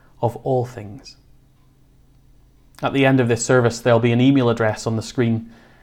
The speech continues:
that you can use to contact the church. We'd be all too happy to speak with you about what it means to follow Jesus and what it means to put your trust in him. But this morning, if you, if you do know Jesus,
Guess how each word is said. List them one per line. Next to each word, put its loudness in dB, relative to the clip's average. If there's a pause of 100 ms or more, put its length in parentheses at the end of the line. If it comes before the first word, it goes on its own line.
(300)
that -2
you 2
can 0
use 6
to -2
contact -4
the -8
church. -10 (1000)
We'd -2
be 2
all 6
too -2
happy 0
to -6
speak -2
with -6
you 0
about -2
what -2
it -4
means -2
to -10
follow -2
Jesus -10 (600)
and 0
what 4
it -4
means -4 (100)
to -14
put -8
your -6
trust -8
in -6
him. -10 (2500)
But -10
this -6
morning, -2
if -4
you, -4 (180)
if -10
you -4
do 2
know 0
Jesus, -14